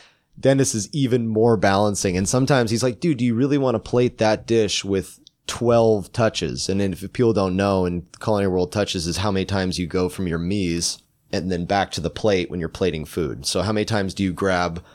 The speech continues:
something you've prepared and then put it down?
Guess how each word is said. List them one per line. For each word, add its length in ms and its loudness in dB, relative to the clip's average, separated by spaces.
something 320 -2
you've 140 -4
prepared 640 0
and 120 -2
then 120 -2
put 200 -2
it 120 -6
down? 380 -4